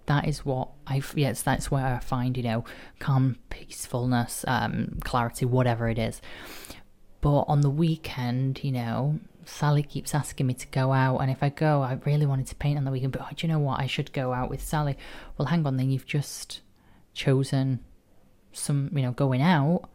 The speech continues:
which is fine, you may wanna go out, but over something that is really important to you. And you may feel like, "Well, hang on, it's only painting," but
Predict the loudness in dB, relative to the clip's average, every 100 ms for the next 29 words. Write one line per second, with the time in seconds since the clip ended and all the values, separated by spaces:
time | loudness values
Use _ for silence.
0 | -4 -2 2 0 2 4 6 6 6 4
1 | 4 2 0 0 0 -2 -8 -20 -6 2
2 | 2 2 0 0 0 0 2 2 2 0
3 | -6 -4 0 0 0 0 4 2 2 -2
4 | -2 -6 -6 -4 -6 -8 -18 -20 -20 -12
5 | 0 4 4 4 0 4 8 10 8 8
6 | 4 2 4 4 2 -2 0 0 2 2
7 | 2 0 0 0 2 2 2 -2 -2 -8
8 | -20 -6 4 4